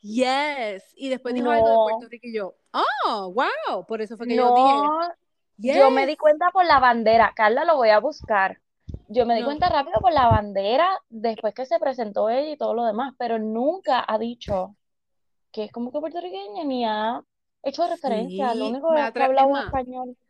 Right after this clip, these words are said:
Speaker 1: ah, díganos, muchachas,
Speaker 2: Vamos a
Speaker 1: si se
Speaker 2: apostar.
Speaker 1: acuerdan, si se acuerdan de eso, porque yo no me, yo no estoy loca. Ella dijo,
Speaker 2: Yo me
Speaker 1: "I'm
Speaker 2: acuerdo
Speaker 1: from the
Speaker 2: que dijo lo del
Speaker 1: Bronx".
Speaker 2: Bronx o yo no sé de
Speaker 1: Y
Speaker 2: dónde,
Speaker 1: después
Speaker 2: pero
Speaker 1: dice algo por either Puerto Rico o Puerto Rican.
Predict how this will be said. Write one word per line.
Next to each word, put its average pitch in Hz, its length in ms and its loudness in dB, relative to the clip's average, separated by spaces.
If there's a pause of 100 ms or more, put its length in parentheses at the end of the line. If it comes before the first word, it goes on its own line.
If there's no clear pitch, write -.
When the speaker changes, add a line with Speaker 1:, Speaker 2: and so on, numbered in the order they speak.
(300)
Speaker 1:
ah, 233 180 0 (100)
díganos, 277 480 -6
muchachas, 214 760 -6 (280)
Speaker 2:
Vamos 214 300 4
a - 20 4
Speaker 1:
si 240 60 8
se 240 60 2 (100)
Speaker 2:
apostar. 196 140 4
Speaker 1:
acuerdan, 262 380 0 (360)
si 254 200 -8
se 240 80 0
acuerdan 214 340 -2
de 226 60 -4
eso, 214 100 -6
porque 202 220 -2
yo 196 140 -6
no 202 60 -4
me, 220 120 -8
yo 202 140 -10
no 170 40 -10
estoy 233 200 -8
loca. 302 320 -2
Ella 190 220 -4
dijo, 214 300 -6
Speaker 2:
Yo 214 100 -2
me 226 80 0
Speaker 1:
"I'm 269 80 2
Speaker 2:
acuerdo 302 240 8
Speaker 1:
from 349 80 4
the 311 80 6
Speaker 2:
que 262 40 6
dijo 240 140 4
lo 311 160 6
del 247 200 4
Speaker 1:
Bronx". 196 100 -10
Speaker 2:
Bronx 254 460 4
o 247 100 0
yo 220 120 -2
no 240 80 -8
sé 254 100 -6
de 254 80 2
Speaker 1:
Y 247 60 2
Speaker 2:
dónde, 277 320 2
Speaker 1:
después 240 400 -2
Speaker 2:
pero 247 140 0
Speaker 1:
dice 294 140 4
algo 285 380 -4
por 233 360 -4
either 254 420 -4
Puerto 220 340 -2
Rico 262 280 -6
o 240 140 -4
Puerto 220 240 -6
Rican. 185 320 -8